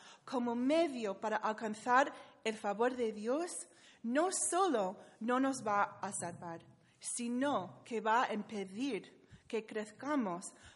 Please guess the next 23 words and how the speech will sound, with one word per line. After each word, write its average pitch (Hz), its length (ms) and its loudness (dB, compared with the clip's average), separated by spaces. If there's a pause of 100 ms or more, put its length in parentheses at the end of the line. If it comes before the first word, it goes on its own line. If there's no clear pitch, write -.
porque 214 300 -4
tenemos 247 600 0 (140)
una 269 260 0
visión 214 640 -6 (440)
de 220 120 0
la 220 120 2
obediencia 214 920 -2 (300)
equivocada. 190 800 -10 (1080)
Es 269 200 2
fácil 285 440 2
criticar 240 720 4 (440)
a 226 80 8
los 233 240 4
Gálatas 233 440 2
porque 226 320 0
creían 233 540 2 (200)
que 240 160 2
podían 240 420 2
ser 254 400 4 (140)
salvos 220 420 6 (100)
si 233 140 -4
se 226 260 2 (320)
circuncidaban? 220 1120 -2